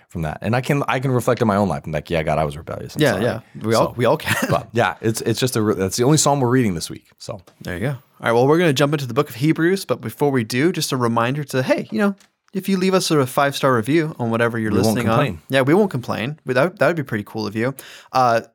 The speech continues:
Speaker 2: full, full disclosure, as you're listening to this, I will be, I'll be gone. My wife and I will be on vacation, and that'll be the case for the next few podcasts. So if you leave a review
Speaker 1: And he phoned in.
Speaker 2: <laughs> Yeah, if you, if you leave a review in that period of time, we shan't be reading it on the air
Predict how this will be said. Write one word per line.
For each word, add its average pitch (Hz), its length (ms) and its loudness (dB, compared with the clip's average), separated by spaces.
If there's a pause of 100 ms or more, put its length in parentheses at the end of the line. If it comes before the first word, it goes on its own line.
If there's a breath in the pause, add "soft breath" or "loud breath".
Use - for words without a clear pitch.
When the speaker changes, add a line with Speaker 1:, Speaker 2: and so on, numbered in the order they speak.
(180)
Speaker 2:
full, 196 300 0
full 185 220 2
disclosure, 143 720 0
as 135 220 0
you're 127 100 0
listening 120 320 -2
to 151 80 -4
this, 165 340 -2
I 120 160 2
will 131 160 0
be, 113 420 0 (100)
I'll 151 120 2
be 127 120 0
gone. 110 520 0
My 107 160 0
wife 107 260 2
and 113 80 0
I 104 40 2
will 101 80 2
be 107 100 0
on 98 120 0
vacation, 101 640 -2 (100)
and 110 140 0
that'll 117 180 2
be 117 120 0
the 110 80 0
case - 260 -2
for - 80 -12
the - 60 -6
next 101 160 -6
few 127 160 -8
podcasts. - 460 -8
So - 120 -2
if 120 220 -4
you 135 80 2
leave 151 200 4
a 156 60 2
review 135 260 2
Speaker 1:
And 131 80 4
he 127 60 4
phoned 147 300 2
in. 180 280 0
Speaker 2:
<laughs> - 40 -20
Yeah, - 240 -2
if 131 140 -2
you, 147 180 4 (100)
if - 180 0
you 170 120 4
leave 165 260 4
a 185 40 4
review 147 580 2 (420 loud breath)
in 127 140 2
that 127 200 2
period 123 180 2
of 110 80 -2
time, 110 280 0
we 110 100 0
shan't 117 320 0
be 113 120 2
reading 110 260 2
it 107 180 0
on 104 120 -2
the 101 120 -4
air 98 340 0